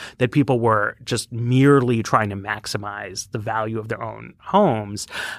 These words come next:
But you see, I think, an even stronger level of, like, knee-jerk, small C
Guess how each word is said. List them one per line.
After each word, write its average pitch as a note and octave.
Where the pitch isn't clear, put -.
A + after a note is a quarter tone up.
But G3+
you F#3
see, E4
I D3
think, E3
an B2
even C3+
stronger G#3
level A#3+
of, F#3
like, F#3+
knee-jerk, D#3+
small D#3+
C E3+